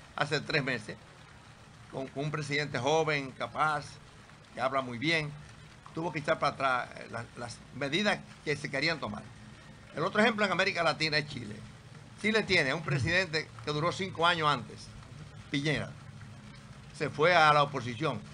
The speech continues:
Multimillonario, con plata que la hizo honestamente. Es presidente actual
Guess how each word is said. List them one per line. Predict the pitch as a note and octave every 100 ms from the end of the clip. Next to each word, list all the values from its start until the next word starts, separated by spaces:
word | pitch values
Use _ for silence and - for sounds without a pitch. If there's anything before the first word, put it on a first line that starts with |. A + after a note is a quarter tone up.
| - - - - - - - - - - - B2
Multimillonario, | F#3 A#3 A3 F#3+ F3 D3+ D3 C#3 A#2+ A2 G#2 - -
con | C#3+ A#2+
plata | A2 D3+ F#3 G3
que | E3+
la | D#3
hizo | F3+ F#3 -
honestamente. | C#3+ D#3+ - C3 A#2+ G#2 - - - - - F3
Es | G#3+
presidente | A3 G#3+ G3 F#3 G#3 E3+ D#3+
actual | B2 C#3+ B2+